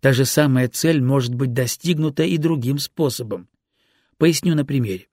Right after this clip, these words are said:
После проникновения неизвестных в квартиру Борис Михайлович Готовчиц стал жить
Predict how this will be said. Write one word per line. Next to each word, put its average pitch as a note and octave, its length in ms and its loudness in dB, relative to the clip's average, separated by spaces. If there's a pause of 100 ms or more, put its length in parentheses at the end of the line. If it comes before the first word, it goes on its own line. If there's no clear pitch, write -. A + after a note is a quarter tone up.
(800)
После F#3+ 300 2
проникновения E3+ 920 0
неизвестных C#3 1080 0
в - 80 -20
квартиру C3 720 -2 (440)
Борис C#3+ 340 0
Михайлович D3 440 -2
Готовчиц C3+ 760 -2 (100)
стал D3+ 380 -4
жить D3+ 360 -4